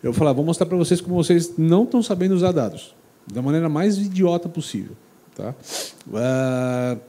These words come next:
vocês, o pessoal de vocês, com certeza, que comprou calçado em dezembro, esportivo, com a performance, corrida, com certeza alguns de clientes de vocês compraram pra correr a São Silvestre, vocês não acham? Todos os franqueados,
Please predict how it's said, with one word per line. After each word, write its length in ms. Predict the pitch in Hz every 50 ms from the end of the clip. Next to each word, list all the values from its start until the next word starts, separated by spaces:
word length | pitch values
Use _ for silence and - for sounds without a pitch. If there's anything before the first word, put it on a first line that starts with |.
| -
vocês, 200 | - - 131 120
o 40 | -
pessoal 380 | - - - 139 131 - 156 156
de 80 | 156
vocês, 320 | 143 143 143 - - 160 156
com 140 | - - 160
certeza, 400 | 151 - 143 - - 139 127 123
que 120 | 123 -
comprou 300 | 123 123 123 120 113 120
calçado 400 | 120 - 120 117 - 123 113 107
em 60 | 110 113
dezembro, 500 | 117 131 120 - 139 175 202 185 131 104
esportivo, 640 | 107 - - - 120 113 - - - 196 208 170 135 - - - -
com 60 | -
a 40 | 262
performance, 640 | - 139 123 - - 139 156 170 165 139 - -
corrida, 520 | - - 127 120 123 135 190 180 175 156 - - - - - - - - - - - - _
com 160 | _ - 135 139
certeza 400 | - 165 147 - 156 156 151 170
alguns 220 | 160 170 175 165
de 80 | 147 151
clientes 320 | - 156 151 151 151 151
de 60 | 147
vocês 320 | 135 139 135 - 147 143 -
compraram 360 | - 180 170 165 165 165 160
pra 120 | 160 160
correr 240 | - 160 156 139 151
a 60 | 151
São 160 | 147 - 170 165
Silvestre, 500 | - 233 220 196 175 139 117 - - 101
vocês 180 | - - 101
não 120 | 95 113 143
acham? 320 | 165 151 131 - - - _ _ _ _ _ _ _ _ _ _
Todos 240 | - 180 190 180 170
os 100 | 156 - -
franqueados, 640 | 156 147 143 139 - 123 107 92 92 95 - -